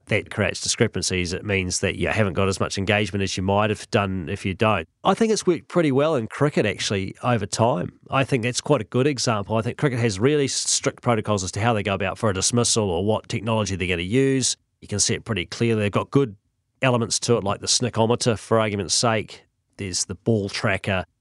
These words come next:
A-, and, you know, they have an army of people who are putting all this together with the video technicians, et cetera. But I think that has added an element to the game, albeit one element where it detracts is when you have a victory in a test match or you have a victory in a,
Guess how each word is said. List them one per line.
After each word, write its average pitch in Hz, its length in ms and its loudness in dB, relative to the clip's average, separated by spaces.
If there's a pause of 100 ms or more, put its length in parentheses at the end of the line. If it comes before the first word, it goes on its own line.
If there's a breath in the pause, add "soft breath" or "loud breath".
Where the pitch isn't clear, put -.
A-, 117 160 0
and, 131 100 2
you 113 80 0
know, 101 60 -2
they 104 80 0
have 101 80 -2
an 95 80 -2
army 95 220 0
of - 140 -8
people 101 260 -2
who 90 180 0
are 87 180 0
putting 101 300 -2
all 85 100 -2
this 95 160 -4
together 98 420 -2
with 87 140 -2
the 98 140 -10
video 101 260 0
technicians, 98 460 -4
et 82 100 -4
cetera. 92 460 -2 (580)
But - 320 -2 (180)
I 143 140 2
think 135 200 -2
that 127 120 0
has 110 160 0 (100)
added 113 340 0
an 98 120 -4
element 98 380 -2
to - 80 -8
the 101 80 -6
game, 107 320 -2
albeit 160 580 0 (280)
one 127 360 -2 (100)
element 113 300 2
where 107 140 0
it - 80 -12
detracts - 760 -2
is 110 160 -2
when 110 380 -2
you 113 100 -4
have 110 120 -2
a 113 60 2
victory 95 600 -4 (140)
in 120 120 -4
a 98 140 -4
test - 320 -2
match - 480 -2
or 110 160 -2
you 98 120 -2
have 104 160 -2
a - 20 -4
victory 107 320 0
in 104 80 -2
a, 95 160 -2